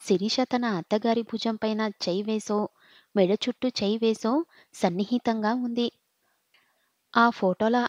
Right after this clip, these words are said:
ఆధారంగానైతే శిరీషకు ఉత్తమ కోడలిగా, బెస్ట్ మదర్‌గా అవార్డులు ఇవ్వవచ్చు. కానీ నిజ జీవితంలో,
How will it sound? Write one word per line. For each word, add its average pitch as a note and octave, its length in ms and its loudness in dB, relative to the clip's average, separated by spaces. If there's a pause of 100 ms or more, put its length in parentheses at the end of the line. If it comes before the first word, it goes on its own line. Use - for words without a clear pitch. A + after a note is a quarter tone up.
ఆధారంగానైతే A3+ 1120 -2 (220)
శిరీషకు A#3 760 0 (200)
ఉత్తమ A3 320 -2
కోడలిగా, A3+ 720 0 (180)
బెస్ట్ F#3 340 -2
మదర్‌గా A3+ 640 0 (200)
అవార్డులు G3+ 440 2
ఇవ్వవచ్చు. A3 600 -2 (680)
కానీ G#3 380 0 (400)
నిజ G3+ 220 2
జీవితంలో, A#3 760 -2